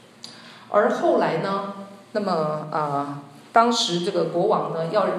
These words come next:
做了他自己的像，要大家都拜他。可是呢，但以理的三个朋友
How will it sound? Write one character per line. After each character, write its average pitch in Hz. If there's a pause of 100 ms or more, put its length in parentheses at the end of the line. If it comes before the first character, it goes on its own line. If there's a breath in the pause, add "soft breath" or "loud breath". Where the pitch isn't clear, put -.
(200)
做 247
了 -
他 196
自 233
己 -
的 127
像， - (240)
要 160
大 180
家 170
都 175
拜 156
他。 139 (300 loud breath)
可 190
是 247
呢， 202
但 226
以 202
理 156
的 147
三 254
个 220
朋 156
友 175